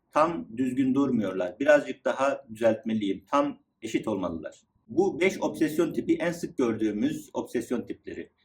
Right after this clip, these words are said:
Ve bu düşünceler sen istemesen de gelir ve kafanda dönüp durur.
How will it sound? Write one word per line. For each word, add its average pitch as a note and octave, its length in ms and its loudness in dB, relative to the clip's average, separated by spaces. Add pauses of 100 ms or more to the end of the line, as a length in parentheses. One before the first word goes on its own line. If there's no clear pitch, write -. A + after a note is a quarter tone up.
(140)
Ve D3+ 140 -2
bu D#3+ 140 2
düşünceler B2 520 2
sen - 260 -2
istemesen A#2+ 560 -2
de A#2 60 -2
gelir A2 320 -2
ve A#2 100 -4
kafanda A#2+ 460 -4
dönüp B2 300 -2
durur. - 220 -20